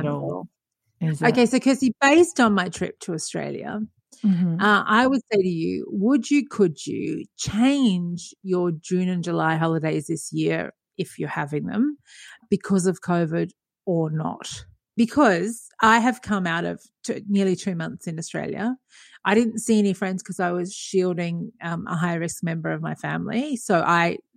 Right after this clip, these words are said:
Speaker 2: just sort of stuck with family. But even within my family, uh, seven-eighths of people got covid when I was there, including my son. I did
Speaker 1: Mm.
Speaker 2: not.
Speaker 1: Mm.
Speaker 2: So would it be just every trip you have, you have to factor in seven days of isolation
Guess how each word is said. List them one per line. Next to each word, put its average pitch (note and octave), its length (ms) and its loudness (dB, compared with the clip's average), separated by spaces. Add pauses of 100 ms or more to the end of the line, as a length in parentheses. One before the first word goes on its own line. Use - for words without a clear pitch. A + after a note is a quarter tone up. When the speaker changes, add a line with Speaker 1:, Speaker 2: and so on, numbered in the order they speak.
Speaker 2:
just - 240 -4
sort E3+ 100 0
of D#3+ 100 -2
stuck - 440 -6
with E3 140 -4
family. E3+ 540 -2 (420)
But A3+ 160 2 (180)
even C4 480 10
within G#3+ 300 8
my F#3 180 4
family, F#3 800 -6 (600)
uh, - 60 -20 (520)
seven-eighths B3 800 2
of F3+ 140 -2
people G#3 320 2
got F3+ 220 -6
covid F#3+ 360 2
when E3+ 120 -2
I D#3+ 80 -4
was D#3+ 140 -4
there, F#3+ 260 0
including G#3+ 520 2
my E3+ 120 -2
son. - 440 -8 (240)
I F3+ 140 0
did F#3+ 180 4
Speaker 1:
Mm. E3+ 40 -2
Speaker 2:
not. E3+ 300 -6 (440)
Speaker 1:
Mm. F3+ 300 -4
Speaker 2:
So A#3 400 6
would C4 160 2
it G#3+ 120 -4
be C4 220 2
just A#3 240 -4 (140)
every G#3+ 680 4 (260)
trip A3+ 260 -4 (100)
you G3 120 4
have, F#3 380 2
you F#3+ 100 2
have E3 300 -4
to F#3 80 -2
factor E3+ 420 -6
in E3+ 140 -2
seven E3+ 400 -2
days D#3+ 300 -2
of D3+ 80 -4
isolation G3 760 -2